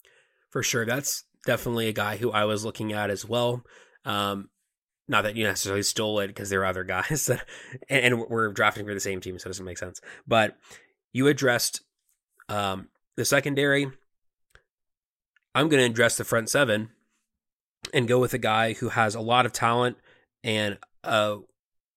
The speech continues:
a position that I see a lot of need, and that's middle linebacker. They're gonna pick up Devin Lloyd out of Utah. Uh, I think him and Nakobe Dean are by far the two best inside linebackers in the class.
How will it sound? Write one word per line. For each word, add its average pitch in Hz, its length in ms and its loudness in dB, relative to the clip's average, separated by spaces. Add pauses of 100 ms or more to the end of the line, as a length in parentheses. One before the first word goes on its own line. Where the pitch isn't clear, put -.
(200)
a 113 60 -6
position 120 400 0
that 110 160 -4
I 117 120 4
see 120 180 -2
a 113 60 -2
lot 107 180 2
of 101 80 -10
need, 123 400 0
and 117 120 -2
that's 117 280 0
middle 117 200 -2
linebacker. 110 680 0 (1160)
They're 127 120 4
gonna 135 160 6
pick 131 220 2
up 113 140 -2
Devin 123 320 4
Lloyd 110 380 2 (120)
out 117 140 4
of 110 60 0
Utah. 107 500 -2 (560)
Uh, 104 240 0
I 107 100 -2
think 117 280 -4 (180)
him 123 220 0
and 120 220 -2
Nakobe 113 400 0
Dean 107 300 0
are 101 240 -2 (100)
by 107 160 0
far 107 320 2
the 101 120 -8
two 107 240 -6
best 104 420 -2 (200)
inside 104 340 0
linebackers 107 680 0
in 113 100 -4
the 113 80 -6
class. 123 500 -2